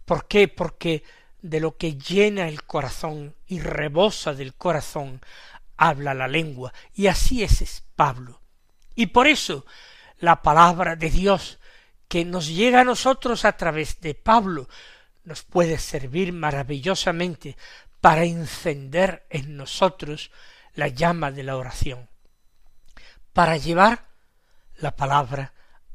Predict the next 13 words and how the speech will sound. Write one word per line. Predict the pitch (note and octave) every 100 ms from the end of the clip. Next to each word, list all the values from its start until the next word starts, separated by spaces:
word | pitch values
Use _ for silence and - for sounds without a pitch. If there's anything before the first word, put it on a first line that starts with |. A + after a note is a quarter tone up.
| -
a | -
la | C3+
vida | E3 E3 D#3 D3 - _ _ - _ - -
por | D3
medio | C#3 D#3 D#3+ D3+
de | C#3
esa | C#3 - C#3+ - -
conversión | D#3+ C#3 C3+ C#3 B2 - - D#3+ C#3 A#2+ - - _ -
de | E3 D#3
la | D3+
palabra | - C3 C3 A2+ A#2+ - - - - -
en | E3 C#3+
oración. | C3 B2 - C3